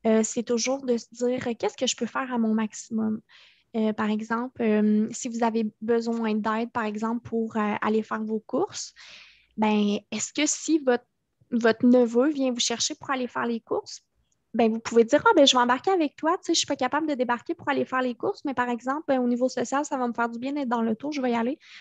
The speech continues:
Toujours vous donner droit, euh, de garder cette autonomie-là, plus qu'on en fait souvent aussi, plus qu'on reste, euh, en certain contrôle de notre situation, puis où est-ce qu'on reste, euh, euh, cultivé aussi socialement.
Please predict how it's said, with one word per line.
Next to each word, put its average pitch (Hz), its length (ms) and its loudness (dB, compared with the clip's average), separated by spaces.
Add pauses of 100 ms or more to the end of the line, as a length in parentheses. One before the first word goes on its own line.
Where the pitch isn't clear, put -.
(200)
Toujours 330 340 2
vous 277 120 0
donner 262 400 2
droit, 247 260 -4
euh, 285 280 -2
de 220 120 -2
garder 226 380 -4
cette 247 260 -8
autonomie-là, 233 640 -2
plus - 260 -10
qu'on 240 320 -6
en 220 300 -2
fait - 260 -4
souvent 247 400 -6
aussi, 240 240 -8
plus 254 200 -8
qu'on 233 200 2
reste, 240 420 -2 (480)
euh, 214 40 2
en 214 180 4
certain 240 320 0
contrôle 254 480 2
de 277 60 6
notre 240 220 2
situation, 220 520 -4 (100)
puis - 200 -8
où 220 80 -2
est-ce 226 200 -2
qu'on 220 220 2
reste, 220 380 -2
euh, 220 260 2 (960)
euh, 202 520 2 (120)
cultivé 233 640 0
aussi 220 300 -6
socialement. - 460 -8